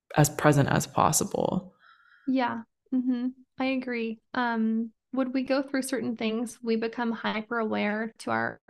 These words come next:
Speaker 2: our environment. And so we're
Speaker 1: Mm-hmm.
Speaker 2: always scanning, like, radar guns. Like, we're always looking back and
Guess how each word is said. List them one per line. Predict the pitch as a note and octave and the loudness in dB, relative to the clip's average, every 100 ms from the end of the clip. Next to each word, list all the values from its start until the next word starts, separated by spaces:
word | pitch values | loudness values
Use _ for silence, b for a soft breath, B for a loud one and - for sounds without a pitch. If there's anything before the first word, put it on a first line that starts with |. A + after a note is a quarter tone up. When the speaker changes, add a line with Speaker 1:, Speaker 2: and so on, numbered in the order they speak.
| - | -4
Speaker 2:
our | A3+ A3 | 0 2
environment. | A3 G#3+ A3 B3+ F4+ E4+ b b b | 2 2 0 0 -2 -6 b b b
And | A3+ | 2
so | E3+ | 4
we're | - | 4
Speaker 1:
Mm-hmm. | |
Speaker 2:
always | C#4 D#4 - | 2 2 -2
scanning, | - A3 G#3+ G#3 A3 | -4 0 0 0 -2
like, | A#3 A3+ | -4 -4
radar | A3 G#3 A3 | -2 0 -2
guns. | A3 - A3+ A3+ | -2 -4 -4 -4
Like, | - A#3+ | -4 -2
we're | |
always | A#3 A#3 | -4 -4
looking | A#3+ A#3+ | -6 -2
back | A3+ A3 | 0 0
and | A#3 | -2